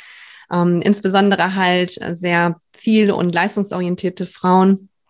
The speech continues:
die ja häufig auch, ähm, ja, viel Stress haben in ihrem Leben, da wird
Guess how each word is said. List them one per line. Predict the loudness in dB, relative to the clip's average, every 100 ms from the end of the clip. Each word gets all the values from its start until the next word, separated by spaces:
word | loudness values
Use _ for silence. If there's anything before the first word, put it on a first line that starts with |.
| _ -12
die | -4 0
ja | 0
häufig | 0 -2 -6 -2
auch, | 0 -2 -4
ähm, | -8 -6 -6 -10 _ _
ja, | 0 0
viel | -2 -2
Stress | -2 -4 -4 -4 -2
haben | 0 2 0
in | -2
ihrem | -2 0
Leben, | 0 0 -2 -6 -20 -20 _
da | -2 -2 0
wird | -2 -2